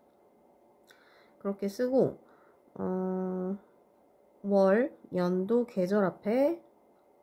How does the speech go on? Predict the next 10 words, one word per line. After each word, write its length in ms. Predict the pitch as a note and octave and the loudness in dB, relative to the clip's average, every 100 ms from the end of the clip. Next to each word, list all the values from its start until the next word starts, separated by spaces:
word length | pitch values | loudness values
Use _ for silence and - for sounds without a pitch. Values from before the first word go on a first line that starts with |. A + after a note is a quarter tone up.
| _ _ _ _ _ _ | _ _ _ _ _ _
이렇게거든요. 720 | G3 F#3+ F3+ - E3 E3 G3+ C#4 - - - _ | -4 -4 -4 -8 -10 -6 -6 -6 -10 -20 -20 _
그냥 380 | - B3+ E4 D#4+ | -4 0 4 6
월만 380 | F#3 G3 A3+ A3 | 6 4 4 4
오면 280 | G#3 G3 D#3+ | 4 2 0
in이 280 | D#3+ F3 | -2 -2
와요. 260 | E3 D3 - - _ _ _ _ _ - | -2 -6 -14 -20 _ _ _ _ _ -8
예를 180 | G3+ G#3+ | -2 0
들면 260 | G3 F3+ - | 2 0 -4
팔월에 460 | - D4+ D#4+ D4+ | -6 -2 0 2
하면 420 | A#3 G3+ A3 C4 | 2 2 2 0